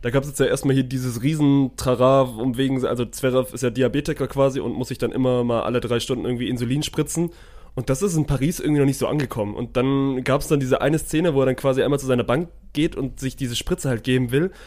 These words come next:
Und dann vom, vom Schiedsrichter oder vom Supervisor aufgefordert wird, also da, das muss ein Arzt machen, was macht der da gerade so von wegen, der,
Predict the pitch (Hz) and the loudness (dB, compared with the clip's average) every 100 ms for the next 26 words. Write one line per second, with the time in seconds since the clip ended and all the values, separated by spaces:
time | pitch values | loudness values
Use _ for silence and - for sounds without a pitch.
0 | - - - 123 135 170 - 139 135 127 | -20 -14 -6 2 4 2 2 4 4 2
1 | 127 - 170 196 147 131 131 123 - 160 | 0 -2 -2 -2 2 2 0 -4 0 2
2 | 131 127 120 131 - 139 131 123 143 - | 4 2 -2 -4 -4 0 0 0 -4 -6
3 | - 120 117 117 113 120 135 131 107 170 | -6 -4 -2 -2 -2 -2 0 2 2 0
4 | - 147 156 131 123 156 - 131 123 123 | 2 0 2 0 2 2 2 2 4 2
5 | 123 131 131 - 127 139 135 101 | 2 2 0 -2 0 0 4 6